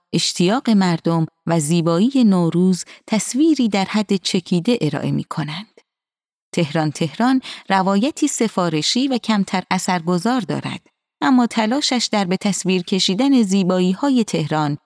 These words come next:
و میراث نوروز قابل توجه است. کمال الملک هم با ارائهٔ تصاویری به دقت چیده شده از هفت سین و بازنمایی آداب و رسومی چون کنار سفره نشستن اعضای خانواده،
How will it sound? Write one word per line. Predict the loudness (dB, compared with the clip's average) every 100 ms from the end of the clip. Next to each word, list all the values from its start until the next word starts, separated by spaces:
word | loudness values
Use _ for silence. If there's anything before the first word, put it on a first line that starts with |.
| -2
و | 2
میراث | 4 2 2 0 0
نوروز | 2 4 2 0 -2 -2 -4
قابل | -4 -2 -2 -4
توجه | -4 -4 -2 -2 -2 -4
است. | -8 -12 -14 -16 _ _ _ _ _ _ _ -4
کمال | 2 2 2 2
الملک | 2 4 4 2 0
هم | 0 0 -2 -6 -2
با | 0 2
ارائهٔ | 0 0 0 0 0
تصاویری | 0 -2 0 0 2 2 4
به | 2
دقت | 0 -2 -2 -4
چیده | -2 0 0
شده | 0 0 0
از | 0 0
هفت | 0 -2 -4 -8
سین | -2 2 2 0 _ -4
و | -2
بازنمایی | 0 0 0 2 2 2 2 2 2
آداب | 0 0 2 0 0
و | 0
رسومی | 0 0 2 4 4 2
چون | 2 2 2
کنار | 2 2 2 0
سفره | -2 -4 -2
نشستن | 0 0 -2 -2 0 2
اعضای | 2 -2 -2 -4 -4 -4
خانواده، | -2 0 0 -2 -2 0 -2